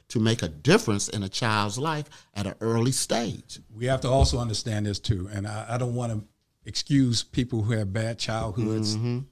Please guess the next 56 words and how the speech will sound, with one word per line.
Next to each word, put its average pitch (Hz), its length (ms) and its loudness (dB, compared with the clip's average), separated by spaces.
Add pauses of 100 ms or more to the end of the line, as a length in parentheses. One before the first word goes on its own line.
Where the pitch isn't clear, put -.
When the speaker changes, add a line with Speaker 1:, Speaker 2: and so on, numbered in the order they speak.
(240)
Speaker 2:
for 117 100 -4
doing 110 240 2
bad 117 320 0
things, 110 340 -2
and 104 80 -2
they 104 120 -4
figure 110 280 -2
it's 107 320 -2
okay 117 360 0
to 107 80 -2
do 110 240 2
that. 113 240 2
Speaker 1:
Right. 95 180 0 (180)
Speaker 2:
And 113 120 2
it's 95 120 0
not, 117 300 2
because 107 380 0
you 123 80 12
can 120 100 2
be 117 120 2
raised 117 600 2
in, 113 340 -4
in, 117 160 -10 (120)
uh, 107 260 -12
with 110 240 -10
a 104 40 -8
company 123 340 -4
of 107 80 -2
monkeys. 123 420 -2
You 117 80 -2
don't 113 100 0
have 117 140 4
to 120 100 6
act 131 140 4
Speaker 1:
Mm-hmm. 180 240 2
Speaker 2:
like 98 140 0
one. 80 100 -14
Speaker 1:
That's 85 180 -4
true. 175 240 -2 (280)
Speaker 2:
So 131 240 2
it's 147 180 2
the, 131 200 0 (200)
it's 147 240 4
the 170 140 2
decisions 151 640 2
that 151 180 4
we 147 160 8
make 147 300 4
along 127 340 4
the 120 60 2
way 110 420 4
that's 104 260 -2
gonna 117 180 0
make 120 200 0
a 110 40 -2
difference 104 560 -2